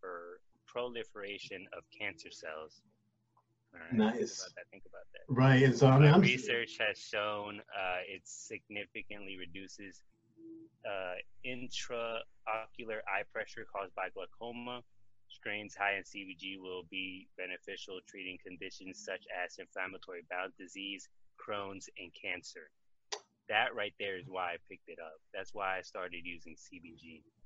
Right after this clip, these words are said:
Speaker 2: All right, well, yeah, I think, I think I'm actually
Speaker 1: That
Speaker 2: gonna
Speaker 1: description gave me fucking hope. <laughs>
Speaker 2: Yep, yep, you know, and I, you know, and hearing that, and hearing that reiterated again, like, I'm, you know, I'm gonna go out and just, you know, actually buy, I, I've mentioned it before, but,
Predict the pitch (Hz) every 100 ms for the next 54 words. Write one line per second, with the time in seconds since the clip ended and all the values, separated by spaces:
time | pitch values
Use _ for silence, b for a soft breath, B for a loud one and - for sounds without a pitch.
0 | - 151 127 127 117 123 127 143 156 170
1 | 139 151 175 139 143 139 131 135 131 123
2 | - 127 - 117 107 101 98 95 92 -
3 | 101 95 95 87 87 - - - - 143
4 | - 147 156 175 - 135 151 143 139 131
5 | 135 135 139 147 143 139 143 139 135 135
6 | 170 156 151 143 139 165 147 131 175 160
7 | 147 139 131 139 135 143 143 139 135 127
8 | 120 131 127 127 120 143 151 131 b b
9 | b b _ 143 135 120 113 - - _
10 | _ 131 165 139 139 127 123 113 107 110
11 | - 120 110 110 120 120 110 113 117 113
12 | 113 - 135 143 - 127 110 117 127 110
13 | 104 101